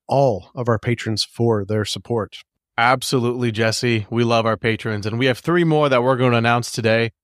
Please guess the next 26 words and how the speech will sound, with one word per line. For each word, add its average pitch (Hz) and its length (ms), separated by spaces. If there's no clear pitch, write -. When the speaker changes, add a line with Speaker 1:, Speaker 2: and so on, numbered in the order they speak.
Speaker 2:
We 117 140
have 107 440
Adam 147 340
and 123 120
Sam 135 460
in 113 200
the 107 120
Padawan 117 580
slash 107 380
Acolyte 117 540
level, 113 400
and 117 220
of - 140
course, 113 380
Matt, 104 520
who 127 140
has 107 260
joined 101 560
the 107 140
Jedi 135 420
Knight 117 360
Sith - 360
Warrior 98 760
level. 92 560
Speaker 1:
Absolutely 123 400
wonderful. 117 440